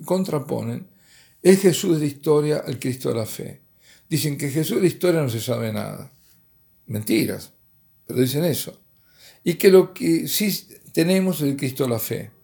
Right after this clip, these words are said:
Ese Cristo de la fe dice que fue, eh, producto de la elaboración de las comunidades cristianas posteriores.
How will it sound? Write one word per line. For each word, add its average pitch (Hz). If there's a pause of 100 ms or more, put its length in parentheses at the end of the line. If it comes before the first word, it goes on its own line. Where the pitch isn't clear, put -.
(440)
Ese 143
Cristo 170
de 214
la 202
fe 220
dice 170
que 147
fue, - (640)
eh, -
producto 185 (120)
de 131
la 135
elaboración 170
de 143
las 127
comunidades 135
cristianas 131
posteriores. -